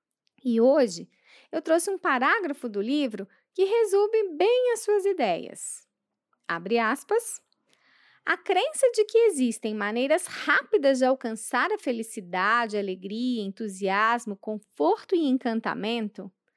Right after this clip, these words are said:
em vez de conquistar esses sentimentos pelo exercício de forças e virtudes pessoais, cria legiões de pessoas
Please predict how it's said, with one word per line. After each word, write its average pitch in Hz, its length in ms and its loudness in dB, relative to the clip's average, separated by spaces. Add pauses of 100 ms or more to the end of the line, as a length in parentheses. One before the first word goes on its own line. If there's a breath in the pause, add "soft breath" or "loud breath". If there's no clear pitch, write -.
(420 loud breath)
em 403 180 -2
vez 330 420 2
de 427 100 4
conquistar 311 680 0
esses 220 220 -8
sentimentos 220 800 -6
pelo 226 240 0
exercício 226 680 0
de 247 140 -8
forças 320 640 0
e 254 80 0
virtudes 247 580 -4
pessoais, 208 920 -4 (540 soft breath)
cria 320 280 2
legiões 311 840 2
de 302 100 0
pessoas 240 920 0